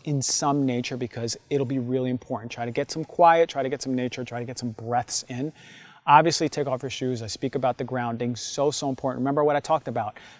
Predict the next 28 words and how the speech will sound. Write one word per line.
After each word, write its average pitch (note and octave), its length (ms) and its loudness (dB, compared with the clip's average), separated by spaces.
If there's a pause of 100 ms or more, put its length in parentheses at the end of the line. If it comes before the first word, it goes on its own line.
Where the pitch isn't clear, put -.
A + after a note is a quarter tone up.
Sun, D3 520 0 (280)
grounding, C3+ 560 0
minerals. A#2 420 -4
That's C3 200 -8
how D3 120 -6
you B2+ 260 -6
recharge C3 560 -2
your B2 120 -4
body, C#3 680 2 (200)
just - 200 0
like C#3 140 -2
you C3 80 -2
recharge B2 460 -4
your A#2+ 80 -8
cell C3 280 -2
phone. D#3+ 240 -4
You A2+ 80 -6 (140)
gotta D3+ 260 6
do D3+ 140 2
it C#3+ 60 6
every C3+ 160 2
day. B2+ 100 2
That's A2+ 200 -2
without C#3 200 0
a B2 40 -10
question, - 560 -6
all G#2+ 60 -10
right? B2+ 200 -6